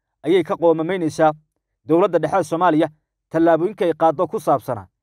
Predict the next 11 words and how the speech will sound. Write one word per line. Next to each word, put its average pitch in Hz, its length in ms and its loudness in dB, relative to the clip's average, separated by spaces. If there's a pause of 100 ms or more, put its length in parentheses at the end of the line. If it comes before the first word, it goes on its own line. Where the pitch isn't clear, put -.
(200)
in 202 280 -2
la 156 80 2
dhiirigeliyo 156 600 -2 (320)
joogitaanka 165 500 0
hogaamiyaasha. 156 580 0 (2500)
Hogaamiyaashan 185 580 0
ka 220 120 -6
hadlaya 180 320 -2
kuma 202 240 -10
jiraan, 170 380 -4 (420)
ee, 160 260 2